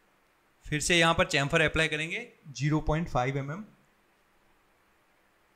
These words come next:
फिर यहाँ पर इस वाली फेस को सिलेक्ट करना है और फिर ओके करना है। तो देखिए, इस तरह से हमारा ये पार्ट भी क्रिएट हो गया है।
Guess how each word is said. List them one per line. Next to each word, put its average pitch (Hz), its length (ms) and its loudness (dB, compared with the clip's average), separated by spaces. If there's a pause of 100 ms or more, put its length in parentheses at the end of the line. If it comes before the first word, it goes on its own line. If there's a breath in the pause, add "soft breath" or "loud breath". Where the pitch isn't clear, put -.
(2000)
फिर 147 120 -6
यहाँ 156 180 0
पर 208 240 -6
इस 156 160 -6
वाली 139 180 -2
फेस 127 220 -6
को 131 80 -14
सिलेक्ट 123 320 -12
करना 123 220 -6
है 185 260 -6
और 135 140 -6
फिर 226 320 -8
ओके 117 240 -10
करना 92 260 -16
है। 87 160 -20 (2000)
तो 151 80 -14
देखिए, 165 260 0
इस 180 180 -6
तरह 180 160 -2
से 220 420 -6 (1700)
हमारा 160 260 4
ये 185 220 4
पार्ट 156 300 4
भी 185 200 -2
क्रिएट 139 400 -6
हो 123 120 -4
गया 123 180 -2
है। 160 300 -6